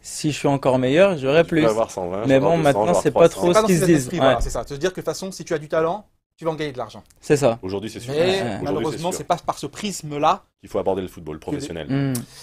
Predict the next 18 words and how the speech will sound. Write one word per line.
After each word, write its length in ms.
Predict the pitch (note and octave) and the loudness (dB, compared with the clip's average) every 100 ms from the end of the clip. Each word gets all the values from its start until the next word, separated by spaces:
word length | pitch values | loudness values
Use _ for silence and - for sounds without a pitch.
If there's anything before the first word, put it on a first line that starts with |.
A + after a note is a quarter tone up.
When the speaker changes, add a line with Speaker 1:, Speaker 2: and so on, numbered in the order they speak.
| - - - - - - - | -20 -20 -20 -20 -20 -16 2
Speaker 3:
Alec 420 | B3 A#3 - - - | 4 4 0 -18 -8
qui 100 | F3+ | -4
nous 120 | F3+ | -4
dit, 320 | F#3 G#3+ A#3 - | -2 -4 -4 -2
euh, 560 | D#3 D3+ D3+ D3+ D3+ E3 - - | -2 -2 -4 -10 -12 -14 -12 -2
un 240 | A3+ B3 E3 | -2 -2 -6
des 100 | F#3+ | -8
problèmes 420 | - G#3+ G3+ F#3+ | -2 2 2 2
selon 260 | F3 G3 F#3+ | -2 -8 -6
moi 220 | F#3+ G#3 | -2 -2
est 40 | |
que 100 | F#3 | 0
l'institution, 840 | D#3+ A3 - G3 G3+ - G3 F3 E3+ D3 | -4 -6 -8 -12 -12 -10 -8 -8 -8 -6
la 180 | C3 | -4
rigueur 580 | C#3+ G3+ F3+ F#3 F3 C3+ - | -4 -6 -2 2 2 0 -4
et 80 | C3+ | -6
la 140 | C3 | -6
discipline 640 | F3 A3 G#3+ G3 G#3+ A3 | -6 -8 -8 -6 -4 -4